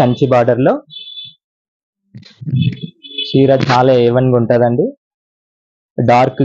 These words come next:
గ్రీన్ కి ఎల్లో కలర్ అంచు సార్,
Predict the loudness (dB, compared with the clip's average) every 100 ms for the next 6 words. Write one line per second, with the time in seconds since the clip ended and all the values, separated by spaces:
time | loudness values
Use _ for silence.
0 | 0 0 0 -2 -4 -4 _ _ _ _
1 | _ _ _ _ _ _ -16 -10 -10 -10
2 | -12 _ _ _ -2 0 2 2 0 2
3 | 2 0 0 -2 -4 -4 -4